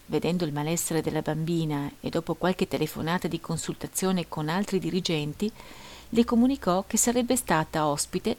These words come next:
del ministro bulgaro dell'educazione, che l'accolse con grande gentilezza. Il ministro viveva in una modesta abitazione dove alloggiavano sua madre, sua moglie e i due figli.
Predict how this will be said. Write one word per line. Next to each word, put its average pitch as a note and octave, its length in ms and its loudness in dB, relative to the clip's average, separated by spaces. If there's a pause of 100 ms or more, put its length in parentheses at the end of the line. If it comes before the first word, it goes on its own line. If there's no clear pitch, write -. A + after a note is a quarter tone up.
del C4+ 160 0
ministro C4+ 400 2
bulgaro F#3+ 480 0
dell'educazione, F#3 960 2 (420)
che - 100 2
l'accolse F3 520 2
con E3+ 180 0
grande F3 320 2
gentilezza. D3+ 680 -2 (1120)
Il C4 160 6
ministro F3+ 640 4
viveva F#3+ 440 4
in E3 80 0
una F3+ 100 2
modesta F3+ 400 2
abitazione D#3+ 840 -2
dove A3+ 260 4
alloggiavano D#3 640 2
sua - 180 0
madre, D3 520 -2
sua F3+ 200 0
moglie D3 560 0
e C4 100 0
i B3 40 4
due A3+ 160 2
figli. D3 500 -4